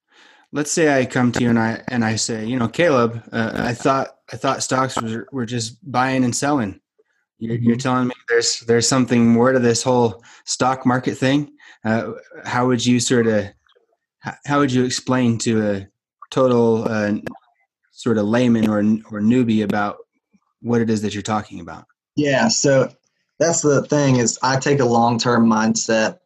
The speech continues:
Speaker 2: and what I teach in the stock market is, uh, it's not just buying or selling. I actually rarely, rarely sell. Um, I, I'm a buy and hold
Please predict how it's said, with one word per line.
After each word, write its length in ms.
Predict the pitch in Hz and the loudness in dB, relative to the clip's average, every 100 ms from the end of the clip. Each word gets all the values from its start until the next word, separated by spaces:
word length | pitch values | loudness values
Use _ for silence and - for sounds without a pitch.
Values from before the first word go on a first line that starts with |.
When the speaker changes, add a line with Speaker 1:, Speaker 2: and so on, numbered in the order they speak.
| _ | _
Speaker 2:
and 380 | 107 113 107 107 | -10 -6 -4 -4
what 200 | 120 131 | 0 2
I 100 | 123 | 2
teach 340 | 113 127 117 | 0 0 0
in 100 | 120 | 0
the 80 | 117 | 0
stock 320 | 113 - 113 | 0 0 0
market 560 | 113 113 110 107 110 104 | 0 0 0 0 0 0
is, 380 | 113 110 107 - | 0 0 0 -2
uh, 340 | 107 101 101 - _ _ _ _ - | -2 -2 -4 -8 _ _ _ _ -4
it's 160 | 131 | -2
not 160 | 147 139 | 0 2
just 220 | 131 117 | 2 0
buying 340 | 127 117 120 117 | 0 2 2 0
or 60 | |
selling. 400 | 113 120 117 117 | 0 2 2 2
I 180 | 107 120 | 2 2
actually 400 | 117 120 - 113 | 0 0 -2 -2
rarely, 840 | 110 117 113 113 117 117 110 - - - | -4 -2 0 2 2 0 -2 -6 -10 -6
rarely 560 | 117 131 135 127 113 | 0 2 2 2 0
sell. 480 | 110 - 107 - - _ | 0 0 -2 -2 -8 _
Um, 480 | - 110 92 92 90 _ - - | -6 -4 -2 -6 -8 _ -20 -6
I, 220 | 110 107 - - | -4 -4 -6 -2
I'm 120 | 120 | 0
a 60 | 110 | 0
buy 300 | 117 113 110 | 2 2 0
and 80 | |
hold 460 | 113 147 147 139 131 | -2 2 4 2 0